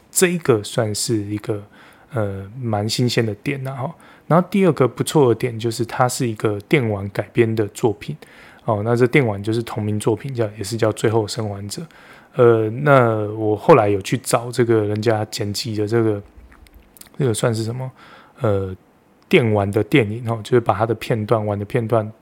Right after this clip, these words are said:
串下来，呃，看起来比较像个电影。如果根据我目前，因为大概看到一半左右了，还没看完，因为其实总时长也蛮长的哈。呃，看到一半的心得是觉得说，如果以改编的作品来说，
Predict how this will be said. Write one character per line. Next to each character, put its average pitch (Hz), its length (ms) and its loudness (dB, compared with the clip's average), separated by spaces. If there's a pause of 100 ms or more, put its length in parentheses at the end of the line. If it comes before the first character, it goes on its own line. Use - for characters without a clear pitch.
(180)
串 120 200 2
下 107 220 0
来， 120 180 -14 (280)
呃， 110 180 2
看 135 220 2
起 113 100 0
来 104 60 0
比 101 40 -6
较 107 80 -2
像 110 160 -4
个 104 80 -6
电 104 220 -6
影。 135 140 -14 (500)
如 165 160 4
果 123 160 8
根 139 240 4
据 143 160 2
我 110 140 4
目 117 120 -2
前， - 140 -8
因 123 60 -2
为 131 40 -2
大 143 120 4
概 135 80 4
看 - 180 2
到 117 100 4
一 107 80 2
半 110 200 0
左 135 180 -6
右 113 140 2
了， 101 60 -4
还 107 60 -2
没 104 140 -4
看 113 160 -2
完， 101 100 -4
因 104 60 -6
为 117 80 -2
其 117 140 -6
实 107 200 -2
总 104 300 -6
时 - 160 -4
长 110 220 -2
也 101 40 -6
蛮 101 220 -8
长 131 240 -8
的 151 60 -10
哈。 147 200 -10 (440)
呃， 131 300 6
看 160 140 0
到 160 120 8
一 127 80 6
半 117 400 4
的 104 260 2 (140)
心 131 320 -2
得 107 180 2
是 120 100 -6
觉 113 180 -2
得 107 60 0
说， 120 220 -8
如 123 100 -2
果 151 120 6
以 135 60 -6 (120)
改 104 180 0
编 139 160 2
的 160 100 0
作 143 180 2
品 117 180 -4
来 104 160 -4
说， 113 260 2